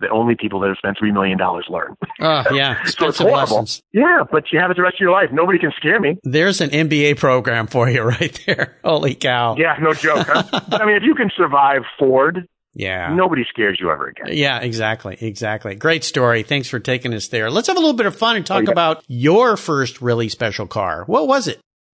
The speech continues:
Speaker 1: I, uh, let's see, I can't say it was the V W 'cause even though it's a lot of fun, the Baja Bug, uh, when I graduated from college, had an M G A, fun car, you know,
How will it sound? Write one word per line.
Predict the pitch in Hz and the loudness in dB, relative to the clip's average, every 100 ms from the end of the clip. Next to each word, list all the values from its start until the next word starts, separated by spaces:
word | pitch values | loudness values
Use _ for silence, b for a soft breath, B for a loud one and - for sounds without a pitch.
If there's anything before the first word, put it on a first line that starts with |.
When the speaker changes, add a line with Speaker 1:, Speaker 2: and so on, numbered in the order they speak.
| _ - | _ -2
Speaker 1:
I, | 123 156 180 196 180 | 2 4 4 4 4
uh, | 170 160 156 156 143 | 4 6 6 6 4
let's | 156 - | 0 -2
see, | 156 131 | 2 2
I | |
can't | 127 196 208 | 2 -2 -2
say | 202 | 2
it | 190 | 2
was | 170 | 2
the | 151 | 0
V | 156 | 0
W | 151 143 131 | 2 2 2
'cause | 123 131 | 2 2
even | 151 | 2
though | 139 | 2
it's | 135 | 2
a | |
lot | 135 | 0
of | 117 | 0
fun, | 139 117 101 _ | 0 -2 -4 _
the | 113 | -4
Baja | 107 120 120 | 0 0 0
Bug, | 107 123 113 104 | 2 0 2 2
uh, | 107 104 95 - - | 2 4 0 -4 -10
when | 117 123 | -2 0
I | |
graduated | 131 143 143 139 | 0 0 0 0
from | 120 123 | 0 -2
college, | 131 127 123 120 - B B B - | 0 2 2 0 -4 B B B -4
had | 147 | -2
an | 147 | 0
M | 143 | 0
G | 135 135 | 0 2
A, | 135 131 | 0 0
fun | 147 143 | 0 0
car, | 135 131 127 123 - | 0 2 4 2 -2
you | 131 | -4
know, | 117 117 117 | 0 2 2